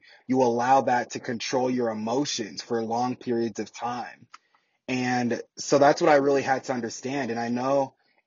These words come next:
in another episode, I talked about how I, uh, you know, I had experience with girls in the past that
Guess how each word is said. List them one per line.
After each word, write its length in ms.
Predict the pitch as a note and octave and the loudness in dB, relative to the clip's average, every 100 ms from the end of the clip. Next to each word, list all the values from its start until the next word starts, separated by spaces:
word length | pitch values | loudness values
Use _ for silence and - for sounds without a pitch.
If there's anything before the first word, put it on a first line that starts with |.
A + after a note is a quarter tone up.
| C#3 | -2
in 100 | C3+ | 0
another 480 | B2+ B2 C3+ C#3+ | 2 4 4 4
episode, 440 | - A#2+ - C3 A#2+ | 4 0 0 -2 0
I 80 | A#2+ | -2
talked 340 | - B2 - | -2 -4 -2
about 220 | A#2+ A2+ | -4 -4
how 580 | - A#2+ A#2+ A#2+ A#2 A2+ _ _ _ _ - - | -2 -2 0 0 -2 -6 _ _ _ _ -8 0
I, 300 | A#2+ A#2 A#2 | 2 2 -2
uh, 560 | G#2 F#2+ E2+ - - - _ | -4 -6 -10 -12 -14 -18 _
you 140 | A#2+ | -8
know, 260 | A2+ G#2 - | -6 -6 -6
I 120 | - | -2
had 240 | A#2 C3+ C3 | 4 4 4
experience 600 | - - B2+ B2+ B2+ A#2+ | 0 -4 -4 -2 -6 -6
with 160 | B2 | -8
girls 440 | - A#2+ A#2+ A#2+ A#2 | -2 0 0 -2 -2
in 80 | A#2+ | -6
the 80 | |
past 580 | A2 B2+ A#2+ B2 A#2+ - | -6 -6 -2 -2 -4 -6
that 160 | A#2 | -6